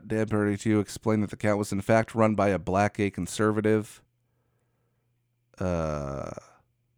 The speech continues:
in that video, a person speaking directly to camera said, "Hey guys, my name is Dan Purdy and I am indeed a gay black man."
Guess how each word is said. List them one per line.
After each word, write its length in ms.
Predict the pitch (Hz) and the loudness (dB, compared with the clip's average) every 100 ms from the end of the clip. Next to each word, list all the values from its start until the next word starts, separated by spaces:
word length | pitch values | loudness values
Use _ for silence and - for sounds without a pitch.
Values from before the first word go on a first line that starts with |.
| _ _ _ _ _ _ _ _ _ _ _ _ | _ _ _ _ _ _ _ _ _ _ _ _
in 140 | 147 147 | -2 4
that 160 | 147 | 4
video, 500 | 127 139 135 131 139 | 4 4 8 8 8
a 80 | 127 | 6
person 420 | 113 139 135 131 | 2 0 0 -2
speaking 540 | 123 - 131 131 131 123 | -4 -2 -2 0 0 2
directly 540 | 107 113 120 - 131 | 2 4 4 2 -2
to 80 | 107 | -2
camera 440 | - 113 117 104 | 0 2 4 2
said, 380 | 98 - 104 104 | 0 0 2 2
"Hey 180 | 110 143 | 2 2
guys, 520 | 135 123 120 123 - | 4 6 6 4 0
my 100 | 113 | 0
name 240 | 117 120 113 | 2 2 2
is 140 | 104 | 0
Dan 280 | 107 110 110 | 0 2 2
Purdy 440 | 117 113 117 117 | 2 2 2 0
and 100 | 107 | 2
I 120 | 110 | 2
am 140 | 113 113 | 2 2
indeed 460 | 101 101 110 113 | 0 0 0 0
a 120 | 107 101 | 0 -2
gay 280 | - 104 | 0 0
black 400 | 107 101 104 110 | 2 2 2 0
man." 340 | 87 76 62 | -4 -6 -8